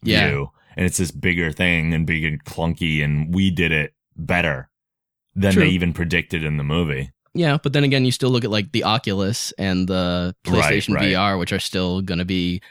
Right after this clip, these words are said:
Speaker 1: completely occupying
Speaker 2: Sure,
Speaker 1: your
Speaker 2: sure.
Speaker 1: visual. So we, there's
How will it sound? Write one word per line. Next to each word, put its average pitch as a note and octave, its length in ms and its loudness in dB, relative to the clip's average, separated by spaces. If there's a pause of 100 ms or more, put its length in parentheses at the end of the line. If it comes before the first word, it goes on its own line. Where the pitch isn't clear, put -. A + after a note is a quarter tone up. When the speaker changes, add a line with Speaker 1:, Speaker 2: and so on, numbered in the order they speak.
(200)
Speaker 1:
completely G#2+ 420 0
occupying F2 520 -2
Speaker 2:
Sure, D2+ 220 2
Speaker 1:
your A#2 180 -2
Speaker 2:
sure. B2+ 200 0
Speaker 1:
visual. G2 340 0
So G2 360 -2 (120)
we, B2 220 0
there's A#2+ 320 -2